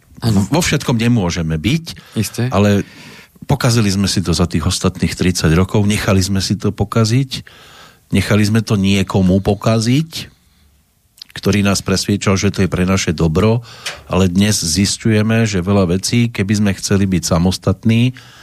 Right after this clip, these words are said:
Speaker 2: tak sa nedá realizovať.
Speaker 1: Jasné, ako ten svet, keď zoberieme tých posledných tridsať rokov,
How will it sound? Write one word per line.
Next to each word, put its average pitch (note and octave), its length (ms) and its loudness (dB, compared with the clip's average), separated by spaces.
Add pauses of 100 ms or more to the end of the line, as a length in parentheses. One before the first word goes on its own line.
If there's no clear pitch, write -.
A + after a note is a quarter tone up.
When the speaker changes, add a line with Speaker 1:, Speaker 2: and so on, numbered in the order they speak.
(460)
Speaker 2:
tak - 300 -2
sa - 80 -2
nedá D#2 480 0
realizovať. D2 880 -4 (240)
Speaker 1:
Jasné, A#2 320 2
ako G2+ 80 0
ten G#2 160 2 (160)
svet, G#2 400 -2 (320)
keď - 320 -6
zoberieme G2 400 2
tých F#2+ 80 -2
posledných G2+ 400 0
tridsať G2 260 0
rokov, F#2 540 0